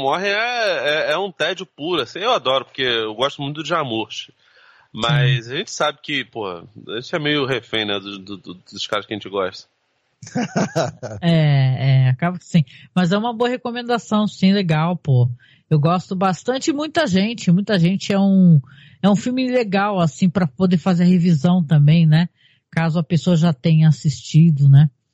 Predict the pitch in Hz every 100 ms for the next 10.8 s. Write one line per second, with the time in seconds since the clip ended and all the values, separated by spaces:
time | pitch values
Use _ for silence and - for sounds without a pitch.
0 | _ - - - 170 190 226 320 294 -
1 | 277 294 233 269 240 202 185 196 180 165
2 | 160 151 - 185 - 190 190 190 165 170
3 | 175 190 156 180 170 151 - 220 202 165
4 | 160 - 294 311 339 - 208 214 254 294
5 | 277 277 196 214 220 185 160 - 147 214
6 | 247 - 131 135 180 220 _ _ _ _
7 | 165 156 190 - 220 170 196 175 160 175
8 | 180 208 - 226 - 240 226 214 214 214
9 | 202 170 170 175 151 160 156 156 - 143
10 | 135 196 170 151 131 - -